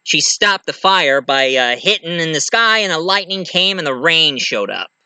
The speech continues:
So now she's finally free. Hmm.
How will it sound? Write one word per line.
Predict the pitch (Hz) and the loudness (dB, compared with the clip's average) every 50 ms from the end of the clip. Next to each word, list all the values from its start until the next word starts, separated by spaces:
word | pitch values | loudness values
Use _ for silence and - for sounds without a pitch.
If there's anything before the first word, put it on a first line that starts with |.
| _ _ _ _ _ _ _ _ _ _ _ _ _ _ | _ _ _ _ _ _ _ _ _ _ _ _ _ _
So | - 139 | -2 0
now | 135 147 160 165 151 | 2 2 2 2 0
she's | - 139 123 | -2 -6 -6
finally | - - 156 151 147 135 117 - _ | -4 -2 -2 0 0 -2 -4 -6 _
free. | - 165 160 131 98 92 - - - _ _ _ _ _ _ _ _ _ _ _ _ _ _ - | 0 2 2 2 0 -4 -10 -18 -20 _ _ _ _ _ _ _ _ _ _ _ _ _ _ 0
Hmm. | 202 | 0